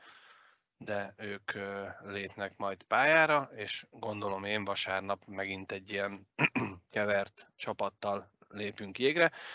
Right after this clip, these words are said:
Ugye Kevin Konstantin, ö, viszony-, viszonylag hossz-, hosszan ecsetelte azt, hogy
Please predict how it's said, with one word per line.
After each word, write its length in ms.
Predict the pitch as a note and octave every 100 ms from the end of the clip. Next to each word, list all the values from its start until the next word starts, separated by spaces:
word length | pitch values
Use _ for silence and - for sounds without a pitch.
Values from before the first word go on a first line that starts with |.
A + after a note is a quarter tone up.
| -
Ugye 140 | A2+
Kevin 320 | A#2 E3 D3 A2+
Konstantin, 760 | B2+ C3 - A2+ G#2+ A2 G#2+ - - - - _
ö, 760 | - G2 G2+ G2+ G#2 G2+ G#2 G#2 G2+ - - - A#2+ G#3+ _ _ _
viszony-, 380 | - C3 B2+ G#2 B1
viszonylag 460 | C3+ - G#2 G2
hossz-, 280 | - A2 -
hosszan 420 | - A2+ - G2
ecsetelte 560 | G2 - F#2+ F#2 F#2 F2
azt, 240 | F#2 G#2 -
hogy 260 | G#2 G2